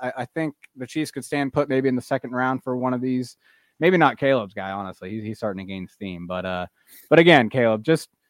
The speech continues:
I know your guy is just someone that you feel really good about if, if they, if the Chiefs drafted him or if any team drafted him, right? How do you, uh, who is your solid prospect?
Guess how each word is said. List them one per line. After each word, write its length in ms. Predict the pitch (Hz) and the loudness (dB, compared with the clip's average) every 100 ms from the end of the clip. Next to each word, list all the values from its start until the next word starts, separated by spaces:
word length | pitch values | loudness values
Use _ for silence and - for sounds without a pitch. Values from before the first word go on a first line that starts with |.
| _ _ _ _ _ - | _ _ _ _ _ -4
I 80 | 135 | 2
know 120 | 160 | 4
your 160 | 160 151 | 4 4
guy 240 | 151 139 | 6 6
is 100 | 131 | 4
just 120 | 127 | 0
someone 300 | - 131 123 | 0 2 2
that 140 | 117 117 | 0 -2
you 80 | |
feel 180 | 113 123 | -4 -4
really 240 | 113 113 110 | -2 -2 -2
good 180 | 110 | -4
about 240 | 104 98 95 | -4 -6 -8
if, 140 | 98 | -10
if 140 | 107 - | -12 -10
they, 160 | 101 | -10
if 220 | 95 98 - | -10 -12 -12
the 80 | 95 | -12
Chiefs 240 | 107 95 | -12 -8
drafted 280 | 101 95 98 | -8 -8 -8
him 80 | 104 | -8
or 40 | |
if 100 | 98 | -2
any 180 | 139 139 | 0 0
team 180 | 120 98 | -2 -6
drafted 320 | 92 95 90 | -8 -12 -14
him, 120 | 92 | -10
right? 140 | 107 | -8
How 100 | 107 | -6
do 80 | 113 | -6
you, 260 | 110 _ 113 | -8 _ -8
uh, 240 | 101 95 | -6 -6
who 180 | 90 117 | -6 -8
is 100 | 104 | -6
your 160 | 104 101 | -8 -10
solid 400 | - 92 87 85 _ - | -8 -8 -8 -12 _ -16
prospect? 460 | 90 85 85 85 | -16 -16 -20 -20